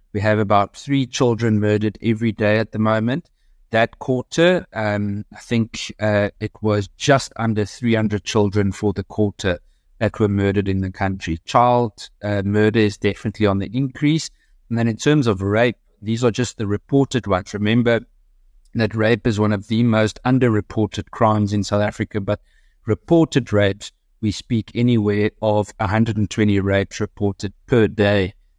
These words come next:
in the country. Um, so, so, Chris, we, we've got a, a serious, serious crisis on, on hands. I don't know how to explain it better. You know, the challenge is we can speak statistics, but people get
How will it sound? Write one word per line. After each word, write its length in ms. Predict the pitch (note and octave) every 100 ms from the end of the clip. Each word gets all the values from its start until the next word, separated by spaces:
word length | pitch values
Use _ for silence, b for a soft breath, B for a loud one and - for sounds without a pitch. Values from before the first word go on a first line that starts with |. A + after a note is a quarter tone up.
| _
in 140 | G#2+ G2+
the 100 | G2
country. 440 | - G2 G2 - - _ _
Um, 460 | G2+ G#2 G2+ G2 G2 _ _
so, 440 | - B2 A2 G#2+ G2+ _ _ _
so, 320 | - A#2+ A#2 G#2 _ _ b b _ _
Chris, 320 | - C3+ -
we, 320 | G#2+ B2 C3 - _
we've 240 | G#2+ G#2+ -
got 340 | A2 C3 - -
a, 220 | A2 G2+ - -
a 80 | G#2+ _ _ _ -
serious, 800 | - - C#3+ E3 C3 G2+ - - _
serious 480 | - B2 C#3+ C3 G#2+
crisis 540 | - A2+ A2 - G#2+
on, 280 | G2+ G2+ F#2+ G#2
on 140 | G#2
hands. 460 | G2 A#2 F#2+ F2 - _ _ _ _ _
I 80 | A#2
don't 120 | B2+
know 120 | C#3 A#2
how 200 | A#2+ B2
to 140 | -
explain 580 | A2+ - - C3 B2 B2
it 180 | G#2 -
better. 320 | G#2 G#2+ G#2+
You 120 | G2+
know, 120 | G#2
the 100 | G2
challenge 480 | G2 - B2 B2 A2+
is 280 | - A2+ G#2+
we 120 | G2+
can 160 | - G#2+
speak 320 | - B2+ A#2+
statistics, 640 | - G#2 - A#2+ - G#2+ -
but 180 | G2+
people 280 | - G#2+ A2+
get 200 | - G2